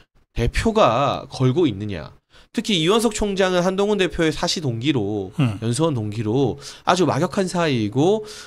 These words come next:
Speaker 1: 사실 이원석을 검찰총장 만드는데 한동훈 법무부 장관의 추천이 지대한 역할을 했죠. 초기에는 한동훈 장관을 그만큼 윤석열 대통령이 신뢰하면서 한동훈 사단을 다 등용시켜준 거 아닙니까? 근데 민주당에 대한,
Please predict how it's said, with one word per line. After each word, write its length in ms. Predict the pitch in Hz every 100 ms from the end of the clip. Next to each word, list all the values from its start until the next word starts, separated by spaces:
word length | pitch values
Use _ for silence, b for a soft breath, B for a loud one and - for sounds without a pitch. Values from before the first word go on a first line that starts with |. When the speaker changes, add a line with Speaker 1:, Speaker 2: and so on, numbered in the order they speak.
| B
Speaker 1:
사실 360 | - 175 202 170
이원석을 460 | 151 185 220 214
검찰총장 580 | 185 135 143 190 196 196
만드는데 540 | 120 110 143 190 180 160
한동훈 720 | 185 190 208 214 196 151 135
법무부 320 | 143 180 202
장관의 380 | 156 117 127 127
추천이 440 | 135 - 151 131 b b -
지대한 340 | - 170 151
역할을 320 | 117 - 120
했죠. 360 | 123 135 - 69 - b b b b
초기에는 520 | - 226 247 220 185
한동훈 380 | 165 202 214 233
장관을 360 | 196 180 165 143
그만큼 340 | 131 165 143
윤석열 300 | 131 131 170
대통령이 400 | 143 135 131 117
신뢰하면서 840 | 110 - 147 165 170 110 - 143 202 b b b b
한동훈 360 | - 214 247 254
사단을 360 | - 240 254 190
다 180 | 170
등용시켜준 560 | 180 156 175 - 170 180
거 60 | 127
아닙니까? 540 | 85 107 87 - 139 b b b b b -
근데 160 | 220
민주당에 520 | 175 165 220 285 269 165
대한, 300 | 104 90